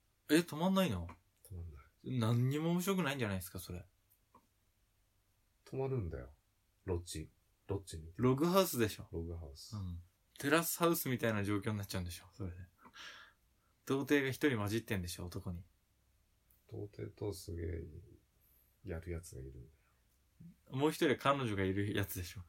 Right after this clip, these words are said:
Speaker 2: いるのに来てるんでしょ。
Speaker 1: <laughs>
Speaker 2: うん。
Speaker 1: あったじゃん、ラブワゴン。
Speaker 2: ラブワゴンね。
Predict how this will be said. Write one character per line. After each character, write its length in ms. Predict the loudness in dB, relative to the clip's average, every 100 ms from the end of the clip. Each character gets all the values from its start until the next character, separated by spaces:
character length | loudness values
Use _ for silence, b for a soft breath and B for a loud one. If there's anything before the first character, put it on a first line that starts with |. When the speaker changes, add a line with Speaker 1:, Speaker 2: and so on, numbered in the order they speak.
| B B B B B B 2
Speaker 2:
い 100 | 4
る 100 | 4
の 120 | 4
に 120 | 2
来 80 | 2
て 120 | 2
る 80 | 2
ん 40 |
で 80 | -4
し 80 | -8
ょ。 40 | -10 -6 -8 -8 -10 -10 -12 -8 B B B B B _ _ _ _ -20 -20 _ -20 _ _ _ _
Speaker 1:
<laughs> 20 | -4
Speaker 2:
う 20 |
ん。 240 | -4 -4 -10 -14 -12
Speaker 1:
あ 60 |
っ 40 | -2
た 120 | 0
じ 80 | 2
ゃ 40 |
ん、 320 | 0 -2 -4 -8 -16 _ -8
ラ 160 | -4 -2
ブ 160 | 0
ワ 140 | 0 -2
ゴ 140 | -6
ン。 60 | -12 -18 _ _ _ _ _ _ _ _ _ _ _ _ _ _ 0
Speaker 2:
ラ 160 | 2 2
ブ 220 | 0 0
ワ 100 | 2
ゴ 180 | 2 0
ン 60 |
ね。 220 | -2 -10